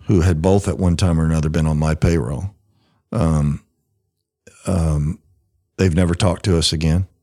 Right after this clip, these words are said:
One of them's a relatively high profile media guy. Um, and, uh, they just, you know, they decided to, uh, to just hang us out to dry, as did the Bureau. And, uh, you know, Catherine and I, you know, our circle of trust was already kind of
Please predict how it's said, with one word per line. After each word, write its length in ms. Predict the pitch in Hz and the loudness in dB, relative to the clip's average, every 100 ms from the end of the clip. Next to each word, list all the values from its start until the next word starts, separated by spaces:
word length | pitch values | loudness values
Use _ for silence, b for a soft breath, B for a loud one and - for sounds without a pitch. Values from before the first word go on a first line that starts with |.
| _ _ _ _ | _ _ _ _
One 180 | - 90 | -2 0
of 80 | 87 | 2
them's 300 | 85 80 - | 2 0 2
a 280 | 80 82 76 _ _ _ _ - | 0 0 -2 _ _ _ _ -10
relatively 580 | - 92 87 - 82 80 | 0 2 2 0 0 0
high 220 | 80 85 | 0 0
profile 520 | 82 87 80 92 82 82 | 0 -2 0 0 0 0
media 360 | 85 82 78 | 0 0 -2
guy. 300 | 71 73 90 - _ _ _ _ _ _ _ _ _ - | -2 -2 -4 -6 _ _ _ _ _ _ _ _ _ -10
Um, 600 | - 76 78 80 76 - B B _ _ _ _ _ _ _ - - | -4 -2 0 -2 -4 -8 B B _ _ _ _ _ _ _ -10 -2
and, 340 | 92 82 76 | 2 2 0
uh, 200 | 80 78 | 0 0
they 200 | 73 85 | 0 -2
just, 420 | 78 87 - - - - | 0 0 -2 -4 -8 -4
you 80 | 92 | 0
know, 100 | 82 | 2
they 140 | 87 | 0
decided 680 | 80 - 87 87 87 85 - | 0 0 2 2 2 0 0
to, 340 | 95 87 85 | 0 2 2
uh, 280 | 82 85 80 - _ _ _ _ _ _ _ _ _ - | 0 0 -2 -6 _ _ _ _ _ _ _ _ _ -4
to 140 | 107 | -2
just 220 | 85 95 | 0 0
hang 200 | 101 92 | 2 0
us 120 | 87 95 | 2 0
out 160 | 87 | 0
to 80 | 92 | 0
dry, 240 | 87 92 92 | 2 2 2
as 160 | 82 | 0
did 240 | - 85 82 | 0 -2 0
the 40 | |
Bureau. 440 | 78 87 95 67 - _ _ _ | 0 2 0 -4 -12 _ _ _
And, 440 | 90 92 82 78 | 0 2 2 2
uh, 180 | 80 82 | 0 0
you 160 | 82 78 | 2 0
know, 100 | 78 | 0
Catherine 400 | 92 85 - 85 | 0 0 0 0
and 140 | 78 | 2
I, 200 | 78 80 | 2 2
you 120 | 80 | 2
know, 80 | 82 | 2
our 120 | 78 | 0
circle 360 | 78 110 101 95 | 0 0 0 -2
of 60 | 82 | -2
trust 400 | 107 101 101 82 | 0 0 -2 -6
was 100 | 85 | -6
already 420 | 82 85 92 87 | -2 -2 0 -2
kind 220 | - 87 | -2 -2
of 180 | 76 | -2